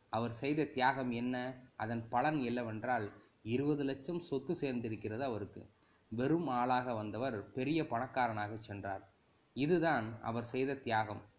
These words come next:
இதுவரை மக்களுக்கு அவர் என்ன நன்மை செய்தார்? மக்களுக்கு அவரால் என்ன நன்மை ஏற்பட்டது? சொல்லுங்களேன் பார்க்கலாம் யாராவது. அப்படித்தான் இந்த ஆச்சாரியாருக்கு இன்று பத்து, இருபது லட்சம் ரூபாய்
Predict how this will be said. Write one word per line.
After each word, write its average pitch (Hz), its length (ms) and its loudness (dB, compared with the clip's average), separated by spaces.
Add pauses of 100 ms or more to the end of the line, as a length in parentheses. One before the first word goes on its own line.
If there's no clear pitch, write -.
இதுவரை 147 440 2
மக்களுக்கு 123 600 0 (200)
அவர் 110 260 -4
என்ன 156 280 0
நன்மை 131 320 -2
செய்தார்? 117 400 -2 (420)
மக்களுக்கு 151 520 0
அவரால் 123 400 4
என்ன 156 260 2
நன்மை 131 320 0
ஏற்பட்டது? 120 540 -2 (220)
சொல்லுங்களேன் 156 600 2
பார்க்கலாம் 110 480 0 (400)
யாராவது. 113 560 4 (540)
அப்படித்தான் 127 580 2 (120)
இந்த 113 200 -4
ஆச்சாரியாருக்கு 127 800 0 (280)
இன்று 107 300 -6
பத்து, 120 400 -4 (520)
இருபது 131 300 0
லட்சம் 110 280 -4
ரூபாய் 139 320 -2